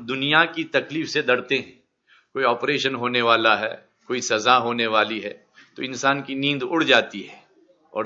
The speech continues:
تکلیف کا خوف اور اندیشہ رہتا ہے، اور موت ایک تکلیف کی چیز ہے۔ فرماتے ہیں کہ ہزار کوڑوں سے زیادہ اس کی تکلیف ہوگی۔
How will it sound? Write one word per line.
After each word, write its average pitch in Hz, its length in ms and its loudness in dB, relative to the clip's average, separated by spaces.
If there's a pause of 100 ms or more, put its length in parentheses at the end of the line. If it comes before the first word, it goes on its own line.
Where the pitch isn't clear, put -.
(100)
تکلیف 131 380 -4
کا 123 160 2
خوف 135 420 6
اور 113 80 0
اندیشہ 131 440 -2
رہتا 104 320 -2
ہے، - 120 -16 (680)
اور 104 140 -2 (120)
موت 143 320 4
ایک 131 200 -14
تکلیف 143 440 -4
کی 120 140 -10
چیز 98 260 -12
ہے۔ - 160 -20 (220)
فرماتے 120 400 -2
ہیں 143 120 -8
کہ 135 220 -6
ہزار 127 380 4
کوڑوں 151 380 0
سے 143 160 -2
زیادہ 131 300 4
اس 127 180 0
کی 135 120 -6
تکلیف 120 440 -4
ہوگی۔ 101 260 -8